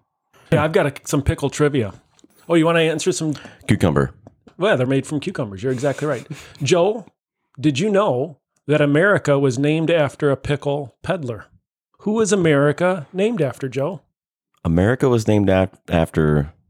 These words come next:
Speaker 2: Saint America.
Speaker 1: Amerigo Vespucci.
Speaker 2: Really?
Speaker 1: He was an Italian who, before he joined Christopher Columbus in discovering America, he actually sold pickles.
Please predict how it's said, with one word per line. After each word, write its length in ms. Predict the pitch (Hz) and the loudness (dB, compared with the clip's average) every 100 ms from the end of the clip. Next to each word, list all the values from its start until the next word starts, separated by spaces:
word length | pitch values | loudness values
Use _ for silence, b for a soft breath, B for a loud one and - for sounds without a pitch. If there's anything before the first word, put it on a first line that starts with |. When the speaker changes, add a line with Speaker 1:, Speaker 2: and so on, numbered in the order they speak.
| _ _ _ _ _ | _ _ _ _ _
Speaker 2:
Saint 320 | - 85 90 87 | -4 0 0 0
America. 480 | 80 69 - 69 - B B B 139 | 2 0 0 -4 -4 B B B -6
Speaker 1:
Amerigo 840 | 135 139 147 175 190 165 165 160 | 0 2 4 4 2 2 2 2
Vespucci. 1000 | 147 135 - 156 131 - - - - - - | 0 0 0 0 0 -4 -10 -10 -18 -14 -8
Speaker 2:
Really? 400 | 269 277 - 104 | -2 0 0 -4
Speaker 1:
He 80 | 156 | 0
was 80 | 147 | 0
an 60 | 147 | 0
Italian 840 | 120 - 160 170 190 202 262 240 - _ | -2 -4 0 2 2 -2 -4 -8 -14 _
who, 140 | 156 139 | -2 0
before 440 | 139 - 156 170 | -2 0 0 0
he 220 | - 160 | -2 -6
joined 320 | 131 147 151 139 | -4 -2 0 -2
Christopher 440 | 151 - 135 143 | -6 -6 -4 -4
Columbus 520 | 143 143 151 151 - | 0 2 4 2 2
in 200 | 135 123 | -2 -2
discovering 500 | 120 - 147 131 139 | -4 -2 0 2 2
America, 460 | 131 135 139 143 160 | 4 2 2 0 -2
he 120 | 131 | 0
actually 340 | 131 - 143 127 | -2 -2 -8 -8
sold 540 | - 139 131 127 - | -2 0 0 -2 -8
pickles. 500 | 170 160 110 - - | -10 -8 -8 -10 -20